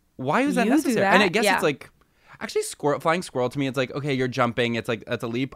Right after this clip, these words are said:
Speaker 1: It's not
Speaker 2: Oh,
Speaker 1: like
Speaker 2: it's true,
Speaker 1: fish.
Speaker 2: it's gliding.
Speaker 1: Okay, okay.
Speaker 2: No, no, no, but go ahead.
Speaker 1: But you know what I mean? Where it's
Speaker 2: Yeah,
Speaker 1: like,
Speaker 2: yeah.
Speaker 1: that I'm getting, but, like, the flying fish, it's like, wh-, like
Speaker 2: Why are you flying?
Speaker 1: And it's, it's not even like, oh, there's other ones that are kinda close to that. It's like, they just made one be like, and then this one does
Speaker 2: Yeah,
Speaker 1: this crazy fucking
Speaker 2: right,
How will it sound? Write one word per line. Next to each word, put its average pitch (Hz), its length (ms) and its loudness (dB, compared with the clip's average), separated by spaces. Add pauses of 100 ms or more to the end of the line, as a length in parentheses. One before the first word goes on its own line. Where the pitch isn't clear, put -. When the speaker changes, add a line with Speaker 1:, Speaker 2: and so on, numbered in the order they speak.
Speaker 1:
It's 165 180 -6
not 214 120 -2
Speaker 2:
Oh, 370 40 -8
Speaker 1:
like 381 120 -6
Speaker 2:
it's - 140 -14
true, 269 100 2
Speaker 1:
fish. 311 120 0
Speaker 2:
it's 285 120 -10
gliding. 233 520 -10
Speaker 1:
Okay, 185 160 -12
okay. - 180 -14 (300)
Speaker 2:
No, - 100 -2
no, 285 60 -2
no, 202 100 -4
but 202 100 -8
go 262 80 -4
ahead. 196 100 -4
Speaker 1:
But 226 80 0
you 233 100 2
know 254 80 2
what 254 80 2
I 202 80 0
mean? 143 220 2
Where 143 80 2
it's 117 80 2
Speaker 2:
Yeah, - 80 0
Speaker 1:
like, - 100 0
Speaker 2:
yeah. 113 60 0
Speaker 1:
that 131 100 2
I'm 147 120 0
getting, 107 360 -4
but, 120 120 -6
like, 127 180 -6
the 113 80 -8
flying 269 340 -6
fish, - 400 -2
it's 107 160 -10
like, 104 440 -6 (880)
wh-, 107 240 -6
like 160 240 0
Speaker 2:
Why 262 320 6
are 214 220 2
you 208 280 -4
flying? - 580 -6
Speaker 1:
And 202 120 2
it's, 208 200 -2
it's 190 180 -4
not 202 180 0
even 214 120 -2
like, 175 120 -2
oh, 143 80 0
there's 147 240 -2
other 139 160 2
ones 139 100 0
that 131 100 0
are 127 60 -2
kinda 127 200 -6
close 131 340 -4
to - 100 -10
that. 113 160 0
It's 110 140 -8
like, 104 240 -2
they 131 160 2
just 139 180 -2
made 135 220 2
one 113 320 0
be 117 80 -2
like, 113 240 0
and 143 140 0
then 160 100 0
this 208 180 -4
one 131 380 2
does 165 140 2
Speaker 2:
Yeah, 185 320 4
Speaker 1:
this 170 80 2
crazy - 200 -2
fucking - 220 -8
Speaker 2:
right, 190 240 2